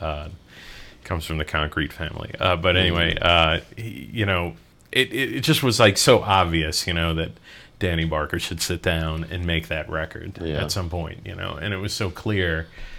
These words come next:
Speaker 1: eh, that when it was released that it would be an instant classic, and when this idea, when it came out that Walter was gonna do this, it's like, that's just, that's great, you know. It's, it, it feels like something that should have happened a long time ago,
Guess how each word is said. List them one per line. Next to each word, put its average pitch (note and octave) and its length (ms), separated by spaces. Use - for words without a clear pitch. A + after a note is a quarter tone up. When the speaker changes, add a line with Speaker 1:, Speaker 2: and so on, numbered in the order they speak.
Speaker 1:
eh, - 380
that F#2 340
when F#2+ 220
it E2 80
was F2 180
released E2+ 400
that E2+ 140
it D#2+ 60
would E2 140
be E2 140
an D2+ 100
instant D#2+ 320
classic, D#2+ 480
and E2 140
when E2+ 160
this F2 300
idea, E2+ 320
when F2+ 220
it E2+ 120
came G2 240
out F2 320
that E2 320
Walter E2+ 340
was E2 180
gonna D#2+ 180
do E2+ 180
this, D#2 240
it's - 160
like, - 240
that's - 260
just, - 260
that's G2+ 220
great, D#2+ 440
you F2 80
know. E2 280
It's, F2+ 420
it, A#2 280
it C3+ 80
feels D#3+ 260
like B2 120
something G#2+ 460
that G2 140
should G#2+ 180
have F2 80
happened E2 300
a D#2+ 40
long D#2 180
time D2+ 240
ago, D#2+ 220